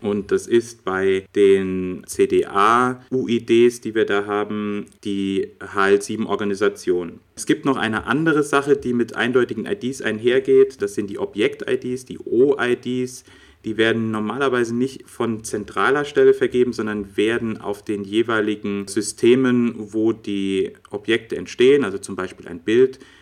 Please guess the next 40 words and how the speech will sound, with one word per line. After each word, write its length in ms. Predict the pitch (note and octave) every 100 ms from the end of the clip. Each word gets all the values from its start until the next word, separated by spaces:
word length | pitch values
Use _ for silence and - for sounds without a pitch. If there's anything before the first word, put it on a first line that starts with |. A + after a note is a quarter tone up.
| _
werden 280 | G#2+ G#2 G#2+
dort 260 | G2 G#2+
generiert. 540 | - G#2+ G2+ G#2+ G#2+ -
Das 160 | -
heißt, 240 | G2+ G2+ -
jedes 300 | C3 C#3+ -
Bild 640 | - B2+ D#3 F#3 F#3 - - _ _
in 460 | A#2+ B2+ B2+ A#2+
der 220 | A#2 G#2 G#2
dicom-Welt 640 | G2+ A#2 C#3 B2 B2 B2
hat 160 | G#2+ -
eine 160 | G#2
ganz 340 | G2 G2+ B2+ B2
eindeutige 560 | G#2 A2 A#2 A2 E2+ D2+
I 60 | G2
D, 160 | A2+
die 160 | A#2 G#2
weltweit 440 | - - - G#2
eindeutig 460 | - G#2 A#2 G2+ -
ist. 280 | - - -
Die 200 | - G#2+
wird 180 | B2 C3+
aber 200 | A#2 A2
nicht 220 | A2+ A#2+
vorgegeben 640 | - - B2 A#2 A#2 A2+ A2
von 300 | - A2+ G#2+
einer 240 | G#2 G2+
zentralen 400 | - G2+ F#2 F2+
Stelle, 340 | - A2 D3+
sondern 240 | C3 A2 G#2+
zum 220 | - F#2+
Großteil 840 | - G2 C3 C#3 - A#2 A2 G#2+ G#2+
lokal 640 | G#2+ G2+ G2 - - D3+
generiert. 720 | D#3 D#3 D3+ C#3+ C#3+ C#3 C#3 -
Aber 460 | G#2+ B2 C3 B2+
trotzdem 420 | - B2 - B2
muss 240 | A#2+ B2 B2+
auch 220 | B2+ B2
ein 240 | G#2 G2+
Teil 640 | - G#2+ G#2 B2+ C3 B2+